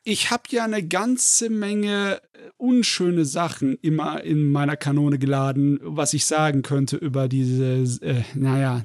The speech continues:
diese Spiele und die Sorten und die Firma, die da hinten dran steht. Aber eins muss ich Ihnen lassen. Die Anime-Animationstechniken haben die drauf. Alle Zwischensequenzen von deren Spielen sind's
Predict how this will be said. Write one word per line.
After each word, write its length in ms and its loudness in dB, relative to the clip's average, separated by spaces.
diese 220 0
Spiele 580 0
und 140 -4
die 60 0
Sorten 420 -2
und 180 -2
die 80 -2
Firma, 400 -2
die 100 0
da 80 -2
hinten 200 -4
dran 180 -2
steht. 260 -2
Aber 200 -2
eins 260 -2
muss 160 -2
ich 100 -6
Ihnen 140 2
lassen. 400 -2
Die 140 -12
Anime-Animationstechniken 2250 0
haben 340 0
die 160 -2
drauf. 500 -8
Alle 260 -4
Zwischensequenzen 880 -2
von 160 -2
deren 260 0
Spielen 400 0
sind's 380 -2